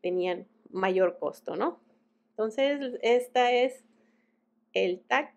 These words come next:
de la encuesta de la Barbie de Solo en Spotlight. Si alguien me faltó, mm, la verdad, anímense,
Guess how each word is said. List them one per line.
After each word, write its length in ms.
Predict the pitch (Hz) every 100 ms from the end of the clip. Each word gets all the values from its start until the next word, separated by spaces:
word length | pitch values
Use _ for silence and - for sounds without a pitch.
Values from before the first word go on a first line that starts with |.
| _
de 180 | - 185
la 100 | 180
encuesta 540 | - 254 254 - 247
de 220 | 240 185
la 140 | 180 208
Barbie 420 | 208 226 220 226
de 160 | 180 175
Solo 340 | - 214 214
en 180 | 175 -
Spotlight. 540 | - 233 240 254 269 - - _
Si 160 | - 240
alguien 320 | 254 269 277
me 80 | 233
faltó, 720 | 202 196 - 254 262 277 294 _ _
mm, 480 | 208 220 226 208 190
la 180 | 202
verdad, 360 | 196 190 208 208 -
anímense, 760 | 202 233 254 269 262 294 330